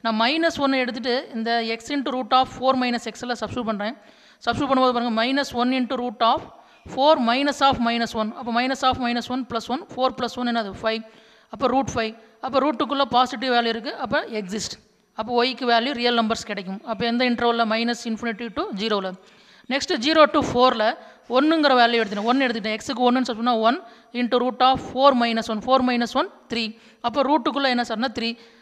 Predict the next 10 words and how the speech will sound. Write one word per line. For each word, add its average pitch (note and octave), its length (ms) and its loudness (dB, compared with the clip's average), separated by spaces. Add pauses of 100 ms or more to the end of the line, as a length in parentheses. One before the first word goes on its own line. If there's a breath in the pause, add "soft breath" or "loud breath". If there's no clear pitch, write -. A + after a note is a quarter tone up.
(120 loud breath)
த்ரீங்கிறது C#4 340 0 (100)
பாசிட்டிவ் B3 400 2
நம்பர். B3 220 -2 (160)
அப்போ C4+ 160 0 (240)
ஒய்க்கு C4 320 -2
வேல்யூ, A#3 280 2
ரியல் A#3+ 220 0
வேல்யூஸ் A3 320 -2
கிடைக்கும். G#3 300 -8
எப்போ, A#3 180 0